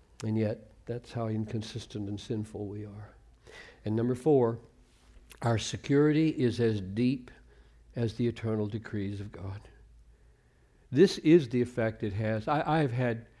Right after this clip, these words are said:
so many, and here again, don't wanna step on any toes, but I, I, I like being called a charismatic. <clears throat> And then I qualify, you know, okay, but not, not this, not that. Um,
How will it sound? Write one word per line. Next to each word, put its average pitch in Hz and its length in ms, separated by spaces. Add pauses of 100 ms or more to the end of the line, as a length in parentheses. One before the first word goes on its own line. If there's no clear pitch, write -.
(140)
so - 440
many, 156 500 (1080)
and 113 80
here 127 140
again, 107 260
don't 127 180
wanna 110 300 (160)
step - 280
on 120 60
any 113 140
toes, 107 280
but 123 140 (800)
I, 139 80 (540)
I, 139 120
I 151 200
like 139 340
being 117 180
called 117 220
a - 20
charismatic. 110 720 (540)
<clears throat> - 100 (1200)
And 113 120
then 117 120
I 123 40
qualify, 110 600
you 143 180
know, 117 300 (280)
okay, 127 280
but 160 120
not, 170 240
not 151 220
this, 120 220
not 120 160
that. 110 220 (500)
Um, 107 460